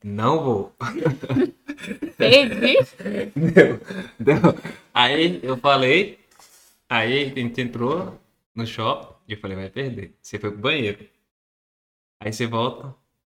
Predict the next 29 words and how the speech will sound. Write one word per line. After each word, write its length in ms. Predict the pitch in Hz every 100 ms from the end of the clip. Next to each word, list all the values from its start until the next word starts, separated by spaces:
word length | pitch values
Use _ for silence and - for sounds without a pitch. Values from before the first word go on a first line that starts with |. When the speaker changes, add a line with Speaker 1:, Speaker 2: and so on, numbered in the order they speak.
| _ _ _
Speaker 1:
"Pô, 160 | 120 110
perdi." 580 | 123 123 117 110 101 104 _
Aí 60 | -
eu 60 | 202
Speaker 2:
Não, 180 | 254 226
Speaker 1:
falei, 140 | 208
Speaker 2:
mas 40 | 196
não 80 |
Speaker 1:
"É 80 | 214
Speaker 2:
foi 120 | 214
no 60 | 226
shopping, 140 | 277
eu 20 | 262
Speaker 1:
identidade." 360 | 233 - 107
Speaker 2:
perdi. 640 | 202 202 185 190 190 196 - - _ _ _ _
A 140 | 190 180
Speaker 1:
No 60 |
Speaker 2:
gente 120 | 185 185
Speaker 1:
banheiro 300 | 185 180 170
do 80 |
Speaker 2:
viu 180 | 190 196
Speaker 1:
shopping. 300 | - 135 -
Speaker 2:
no, 40 | 120
sim, 320 | - 294 247
mas 540 | 196 196 180 180 -
<laughs> 100 | -
viu 300 | 226 196 202
em 140 | 185 214
casa. 440 | 277 233 185 190